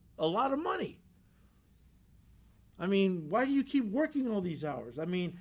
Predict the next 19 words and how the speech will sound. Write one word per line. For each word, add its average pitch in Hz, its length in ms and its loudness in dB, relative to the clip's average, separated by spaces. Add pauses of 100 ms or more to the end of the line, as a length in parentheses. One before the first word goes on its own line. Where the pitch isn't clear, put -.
(160)
how 277 180 4
much 320 240 0
money 202 260 4
is 240 120 2
enough?" 392 480 0 (680)
You 160 100 -4
know 135 160 -2
the, 165 180 -4 (840)
the 175 40 -12
comeback. 214 380 -4 (640)
"Just 190 480 -4 (100)
a 196 120 -2
little 131 420 -4 (140)
more." 170 360 -4 (280)
That's 160 460 -4
the 196 160 -6
deceitfulness 170 760 -6
of 165 140 -8
riches. - 400 -6